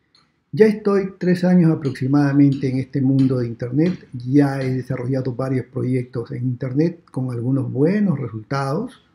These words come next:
con otros tampoco no tanto, pero así es este mundo. Eh,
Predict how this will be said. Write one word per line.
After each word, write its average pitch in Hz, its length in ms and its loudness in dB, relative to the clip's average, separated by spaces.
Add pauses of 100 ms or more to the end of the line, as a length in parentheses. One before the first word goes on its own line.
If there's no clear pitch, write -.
con 127 180 -8
otros 123 260 -8
tampoco 117 400 -10
no 131 140 -4
tanto, 160 500 -2 (520)
pero 185 420 0
así 135 440 -4
es 127 120 -6
este 147 220 -2
mundo. 175 360 2 (960)
Eh, 147 640 0